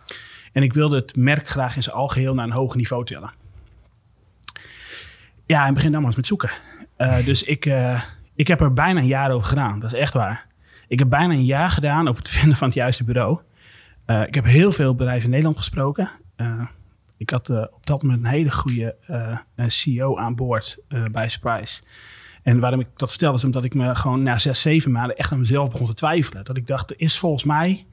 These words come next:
Speaker 1: is er dan niemand die begrijpt wat ik wilde? En waar ik heel erg tegenaan liep, zeg maar, waren
Speaker 2: Ja.
Speaker 1: in de gesprekken, of de gesprekken gingen over, wat mijn gevoel, "Oh, kunnen we hier een prijs mee winnen?" Zeg maar, vanuit het merk, zeg maar. Dus we
Speaker 2: Mhm.
Speaker 1: willen iets moois maken, zeg maar.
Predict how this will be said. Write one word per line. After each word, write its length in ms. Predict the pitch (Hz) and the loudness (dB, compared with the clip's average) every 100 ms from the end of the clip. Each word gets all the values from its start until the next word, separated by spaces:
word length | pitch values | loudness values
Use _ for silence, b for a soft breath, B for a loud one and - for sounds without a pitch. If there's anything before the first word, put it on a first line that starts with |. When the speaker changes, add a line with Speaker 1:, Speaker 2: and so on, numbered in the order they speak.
| b b b b - | b b b b 0
Speaker 1:
is 120 | 175 | 4
er 60 | |
dan 200 | 175 139 | 6 8
niemand 460 | 135 214 170 147 - | 8 8 4 2 0
die 80 | 139 | 0
begrijpt 440 | 123 - 147 139 | 2 2 2 0
wat 100 | 127 | -2
ik 140 | 127 113 | -2 2
wilde? 440 | 165 120 156 208 B B B B B | 2 4 0 -4 B B B B B
En 120 | 139 | 4
waar 160 | 151 160 | 4 4
ik 100 | - | 0
heel 320 | - 151 190 | 2 4 6
erg 100 | 151 | 2
tegenaan 520 | - 131 - 180 214 | 0 -2 0 0 4
liep, 160 | 139 107 | 4 2
zeg 180 | - - | -2 -2
maar, 140 | 120 | 0
waren 180 | 123 123 | 2 2
Speaker 2:
Ja. 40 | 127 | 0
Speaker 1:
in 60 | |
de 60 | 127 | 0
gesprekken, 580 | - - 147 143 123 - B B B | -2 0 0 0 -2 -4 B B B
of 180 | - 190 | 0 4
de 60 | 175 | 4
gesprekken 460 | - - 151 131 123 | 2 0 -2 -2 0
gingen 260 | 143 127 | 0 0
over, 540 | 113 127 123 123 117 - _ _ _ | 0 0 0 -2 -2 -8 _ _ _
wat 200 | 131 127 | 0 2
mijn 160 | 131 131 | 2 0
gevoel, 180 | - | -2
"Oh, 240 | 127 160 139 | 0 0 2
kunnen 180 | 156 139 | 2 2
we 60 | |
hier 100 | 139 | 2
een 60 | 120 | 0
prijs 240 | 135 160 202 | 0 0 0
mee 120 | 185 | 0
winnen?" 220 | 190 285 - _ _ _ | -2 -4 -8 _ _ _
Zeg 240 | - 170 175 | -4 -2 2
maar, 180 | 220 - | 0 -2
vanuit 340 | - 170 147 127 | -2 2 2 0
het 100 | - | 0
merk, 440 | 135 143 - - | 2 2 -2 -12
zeg 240 | - 190 - | -2 -2 2
maar. 200 | 175 262 B B B | 0 0 B B B
Dus 180 | 170 131 | 2 4
we 60 | 143 | 6
Speaker 2:
Mhm. 80 | 156 | 6
Speaker 1:
willen 140 | 160 | 4
iets 120 | 151 | 2
moois 320 | 131 156 185 135 | 2 4 4 2
maken, 360 | 127 127 139 | 2 2 0
zeg 220 | 135 123 | 0 0
maar. 340 | 127 113 107 | 0 0 -2